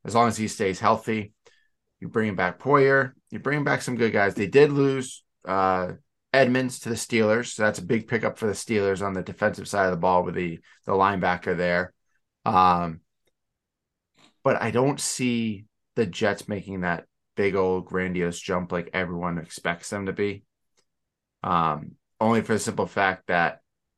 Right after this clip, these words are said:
they're good and they've got good talent on the team. I just don't see it all meshing well together. To be brutally honest, I don't see it meshing well. I think Miami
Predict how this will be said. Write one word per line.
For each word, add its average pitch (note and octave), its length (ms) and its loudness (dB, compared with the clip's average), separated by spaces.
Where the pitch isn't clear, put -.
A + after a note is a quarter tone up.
they're G2 160 0
good F2 580 2
and G2+ 140 -6
they've F#2 160 -6
got G2 240 0
good F#2+ 240 -2
talent G#2 500 2
on F2+ 140 -2
the F2 60 -4
team. F2 220 -8
I F2+ 120 -2
just E2+ 160 -10
don't F#2 180 -4
see G2 380 -4
it F2 200 -2
all F2 280 2
meshing E2+ 580 -6
well E2+ 540 -4
together. F2 580 -6
To - 80 -6
be F#2+ 240 -4
brutally C3+ 340 6
honest, F2 380 2
I G2+ 80 0
don't G2 300 2
see G2+ 160 -4
it A#1 80 -6
meshing E2 420 -4
well. - 240 -4
I G#2+ 80 2
think G#2 180 0
Miami G2+ 640 -2